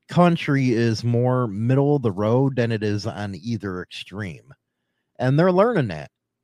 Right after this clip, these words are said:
They are. They're learning that. What's up, Chris?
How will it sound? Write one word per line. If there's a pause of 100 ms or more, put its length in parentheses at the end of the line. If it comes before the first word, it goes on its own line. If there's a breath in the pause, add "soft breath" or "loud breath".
(760)
They
are.
They're
learning
that.
What's
up,
Chris?